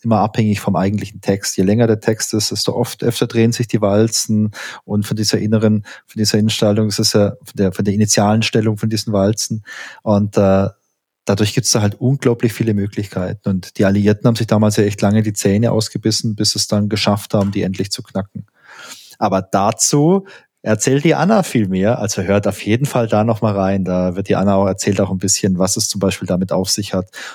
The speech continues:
Du hast es grad gesagt, ein Buchstabe wird nie auf sich selbst gemappt, das E wird nie zum E und das waren ja auch so Kleinigkeiten, die man dann damals genutzt hat, um die letztendlich zu entschlüsseln.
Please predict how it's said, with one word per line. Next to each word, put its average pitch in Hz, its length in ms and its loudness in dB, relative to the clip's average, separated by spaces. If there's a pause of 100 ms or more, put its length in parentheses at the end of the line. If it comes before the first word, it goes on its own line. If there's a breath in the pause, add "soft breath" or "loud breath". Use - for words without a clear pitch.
Du 113 80 0
hast 107 60 0
es 101 120 -2
grad - 200 -2
gesagt, 104 400 0 (420 loud breath)
ein 110 220 0
Buchstabe 131 560 2
wird 117 180 0
nie 127 160 2
auf 123 140 0
sich - 180 -4
selbst 120 340 2
gemappt, 117 360 0
das - 120 0
E 120 200 2
wird 127 180 0
nie 113 100 -2
zum 110 200 -6
E 120 260 2
und 110 60 -2
das 104 180 -4
waren 110 140 2
ja 98 80 2
auch 104 100 2
so - 160 0
Kleinigkeiten, 104 800 0
die 107 80 0
man 101 140 0
dann 98 100 0
damals 98 320 0
genutzt 107 400 -2
hat, 110 260 -2
um 98 200 -4
die 95 320 -2
letztendlich 95 560 -4
zu - 100 -10
entschlüsseln. - 640 -8